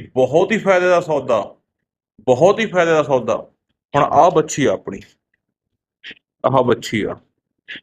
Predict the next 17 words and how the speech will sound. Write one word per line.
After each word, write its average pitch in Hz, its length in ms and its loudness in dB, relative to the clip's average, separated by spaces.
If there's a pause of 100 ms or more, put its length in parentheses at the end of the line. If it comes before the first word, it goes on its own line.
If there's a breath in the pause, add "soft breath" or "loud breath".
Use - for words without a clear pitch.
(160)
ਇਹਨੂੰ 165 240 4
ਕੋਈ 180 180 4
ਕਿੰਨੇ 151 220 0
ਕੁ 147 80 -4
ਮਹੀਨੇ 165 240 0
ਦੀ 127 100 0
ਕਹੂਗਾ 113 420 -2 (600)
ਜਾਂ 135 140 2
ਕਿੰਨੇ 139 360 0
ਦੀ 135 120 2
ਉਹ 131 140 2
ਕਹੂਗਾ? 110 420 -6 (1900)
ਵੀਰੇ 139 200 4
ਸਾਲ 120 380 2
ਦੀ 120 160 0
ਹੋਈ 104 200 -4
ਆ, 131 120 -4